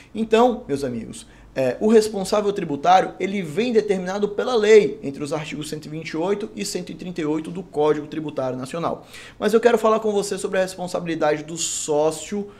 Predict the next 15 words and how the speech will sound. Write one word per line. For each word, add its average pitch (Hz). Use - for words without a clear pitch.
gerente, 165
tá? 170
Não 254
é 254
qualquer 233
sócio 226
que 226
responde 196
pelo 190
inadimplemento 180
do 175
débito 160
com 175
a 170
sociedade, 156